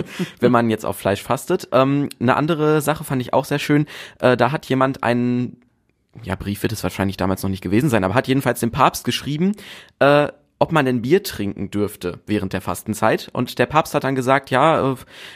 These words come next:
weiß ich jetzt nicht.“ „Ich lasse mir jetzt erstmal ein bisschen Bier kommen und probier das mal.“ Hat es dann tatsächlich, äh, als,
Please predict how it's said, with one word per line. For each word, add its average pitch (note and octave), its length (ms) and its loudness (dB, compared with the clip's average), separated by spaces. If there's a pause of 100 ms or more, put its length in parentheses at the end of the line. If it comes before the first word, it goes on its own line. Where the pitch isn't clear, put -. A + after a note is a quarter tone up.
(100)
weiß D3 180 6
ich F#3 100 2
jetzt E3+ 160 0
nicht.“ F#3+ 320 -2 (240)
„Ich - 120 -12
lasse C#3+ 180 2
mir B2+ 60 2
jetzt C3 100 -4
erstmal C3+ 240 0
ein A#2+ 40 0
bisschen B2+ 260 -2
Bier D3+ 160 0
kommen D3+ 220 -2
und A#2+ 80 -4
probier B2+ 260 0
das E3 200 -2
mal.“ F3+ 220 -2 (360)
Hat C#3+ 140 2
es D#3+ 100 -6
dann D3 120 4
tatsächlich, D3 680 -2
äh, - 20 4
als, B2+ 600 2